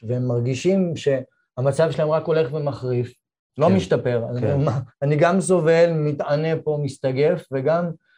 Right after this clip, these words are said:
Speaker 1: המצב מחמיר, אז צריך להבין קצת מעבר, ואנחנו מדברים על זה הרבה בשנה ב',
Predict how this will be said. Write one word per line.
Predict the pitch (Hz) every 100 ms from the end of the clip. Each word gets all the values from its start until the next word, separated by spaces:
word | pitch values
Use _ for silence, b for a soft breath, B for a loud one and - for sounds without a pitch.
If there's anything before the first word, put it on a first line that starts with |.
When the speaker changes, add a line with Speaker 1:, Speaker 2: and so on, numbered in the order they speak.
| b b
Speaker 1:
המצב | 135 143 156 147
מחמיר, | 127 165 185 - b b b -
אז | 123 117
צריך | - 151 143
להבין | 156 131 123 160 156
קצת | - 147 139
מעבר, | 131 113 120 151 190 - _ _ _ _ 110
ואנחנו | 104 127 123 123 123 113 127
מדברים | 123 123 147
על | 147
זה | 131
הרבה | 123 127
בשנה | 127 120 120 117 113
ב', | 165